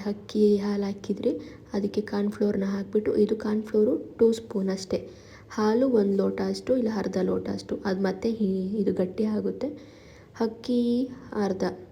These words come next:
ಬೌಲಷ್ಟು, ನಾನು ಸ್ವಲ್ಪ ಗಟ್ಟಿ ಆಯಿತು, so ಹಾಗಾಗಿ ಕಾಯಿಸಿರೋ ಹಾಲನ್ನೇ ಹಾಕ್ಕೊಳ್ತಾ ಇದ್ದೀನಿ. ಕಾಯಿಸಿದ್ರೆ ಹಾಕ್ಕೊಬೋದು, ಇಲ್ಲಾಂದರೆ ಕಾಯಿಸ್ದೆ ಹಿ-, ಇಲ್ಲದೆ ಇರೋ ಹಾಲು ಕೂಡ ಹಾಕ್ಕೊಬೋದು. ನೀವು ಕೇಳ್ಬೋದು, "ಮನೆ ಹಾಲೇ ಬೇಕಾ ಇಲ್ವಾ, ಟೌನಲ್ಲಿರೋ ತರ್ಬೋದಾ?" ಅಂತ ಹೇಳ್ಬಿಟ್ಟು,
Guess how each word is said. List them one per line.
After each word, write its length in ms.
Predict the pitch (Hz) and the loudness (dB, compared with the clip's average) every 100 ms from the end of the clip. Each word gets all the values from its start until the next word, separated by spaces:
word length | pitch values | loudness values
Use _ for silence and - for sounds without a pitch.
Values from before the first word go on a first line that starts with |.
| - - - - - - 190 | -20 -20 -20 -20 -12 -8 0
ಬೌಲಷ್ಟು, 580 | 190 180 180 180 - 262 - - - - - - | 4 4 4 0 -4 -6 -8 -16 -20 -20 -10 0
ನಾನು 260 | 202 208 | 2 2
ಸ್ವಲ್ಪ 220 | 208 214 208 | 0 -2 0
ಗಟ್ಟಿ 340 | 208 214 240 | 0 -2 0
ಆಯಿತು, 180 | 226 247 | 0 0
so 120 | 233 | 0
ಹಾಗಾಗಿ 540 | 208 208 208 208 254 | 0 0 0 0 -2
ಕಾಯಿಸಿರೋ 460 | 294 233 214 208 214 | -4 -2 -2 2 2
ಹಾಲನ್ನೇ 320 | 202 202 214 | 2 2 0
ಹಾಕ್ಕೊಳ್ತಾ 540 | 214 214 - 196 196 196 | 0 -4 0 0 0 -2
ಇದ್ದೀನಿ. 340 | 185 196 294 - - - - - - - | -2 -2 -4 -8 -16 -20 -20 -20 -20 -20
ಕಾಯಿಸಿದ್ರೆ 640 | - 214 214 - 220 220 220 | -8 -4 -2 2 2 2 0
ಹಾಕ್ಕೊಬೋದು, 640 | 214 214 214 214 214 277 | -2 -2 2 6 6 6
ಇಲ್ಲಾಂದರೆ 340 | 294 208 202 | 2 2 2
ಕಾಯಿಸ್ದೆ 440 | 220 208 208 208 208 | 0 0 0 0 -4
ಹಿ-, 260 | 190 214 214 | 0 0 0
ಇಲ್ಲದೆ 360 | 202 208 220 208 | 0 2 4 4
ಇರೋ 160 | 208 | 4
ಹಾಲು 120 | 202 | 0
ಕೂಡ 180 | 202 220 | -2 -2
ಹಾಕ್ಕೊಬೋದು. 880 | 247 220 214 190 98 98 - - - - - | -2 -4 -2 0 0 -2 -4 -10 -18 -20 0
ನೀವು 180 | 233 233 | 0 4
ಕೇಳ್ಬೋದು, 540 | 233 220 214 202 196 | 4 4 4 2 2
"ಮನೆ 320 | - 214 208 | 0 0 2
ಹಾಲೇ 320 | 208 202 202 208 | 2 2 2 2
ಬೇಕಾ 480 | 196 196 - 190 | 2 0 -2 -4
ಇಲ್ವಾ, 300 | 196 196 196 | -2 -2 -2
ಟೌನಲ್ಲಿರೋ 520 | 196 208 202 202 202 208 | -2 0 0 0 0 -2
ತರ್ಬೋದಾ?" 460 | 208 196 185 185 | -4 -4 -2 -2
ಅಂತ 180 | 196 185 | -4 -4
ಹೇಳ್ಬಿಟ್ಟು, 340 | 196 190 202 | -4 -4 -6